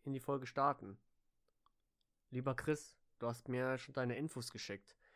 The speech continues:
Ich stolper über diesen geilen, äh, Titel von deinem Beruf, ne? Ich, ich hoffe, ich kann ihn jetzt fehlerfrei beim allerersten Mal vorlesen.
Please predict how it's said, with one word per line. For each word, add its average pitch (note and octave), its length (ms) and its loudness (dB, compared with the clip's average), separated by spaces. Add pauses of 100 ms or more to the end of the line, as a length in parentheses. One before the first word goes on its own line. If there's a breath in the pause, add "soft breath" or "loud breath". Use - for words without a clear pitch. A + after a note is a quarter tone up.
(140 soft breath)
Ich A2+ 100 -6
stolper C#3 360 4
über B2+ 160 2
diesen A#2+ 440 -2 (120)
geilen, C3+ 540 2 (300)
äh, A#2 380 -2 (540)
Titel D3+ 320 0
von C3+ 180 0
deinem C3 260 2
Beruf, B2+ 420 2
ne? A2 220 2 (500 loud breath)
Ich, - 300 -4
ich - 200 -4
hoffe, F#3 260 8
ich C#3 140 0
kann D#3 180 6
ihn D3 120 6
jetzt D3 220 4
fehlerfrei F#3 680 8
beim C#3 180 4
allerersten E3+ 560 8
Mal C#3+ 160 6
vorlesen. B2 680 4